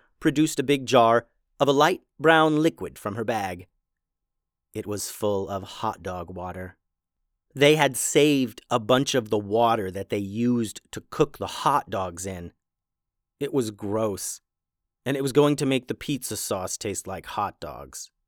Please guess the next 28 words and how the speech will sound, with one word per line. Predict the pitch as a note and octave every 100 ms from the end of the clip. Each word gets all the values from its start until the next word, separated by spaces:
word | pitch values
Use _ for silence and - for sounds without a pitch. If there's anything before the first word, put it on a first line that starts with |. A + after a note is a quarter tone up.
| _ _ _ _ _ -
As | B2+ -
Simon | E3 E3+ F#3+ D3+
poured | D3 C#3 C3
some | - C3+
hot | B2 C#3 B2
dog | B2 A2
water | A2 G#2 G#2+
into | A2+ A#2 B2
the |
jars | A2 A#2 A#2 G#2+
of | G#2+
pizza | - D3 D3 B2
sauce, | - A#2 G#2+ G3+
he | -
whispered | C3+ D#3 - B2 G#2+
to | -
Luisa, | B2 B2 C3 - G#2+ G2 _ _ _ _ _ _ _ _ _ _
"You | C3+ F3+
know, | F#3+ - _ _ -
eh, | C#3+ D#3
does | D#3+ G3
this | C4+ C4 - -
feel, | G#3 G#3 G#3+
like, | F#3+ C#3+ - -
really | - E3 F#3+ E3+
childish | B2 - C3 D3 D3 D3+ D3+ -
to | D#3
you?" | D3+ D#3 D#3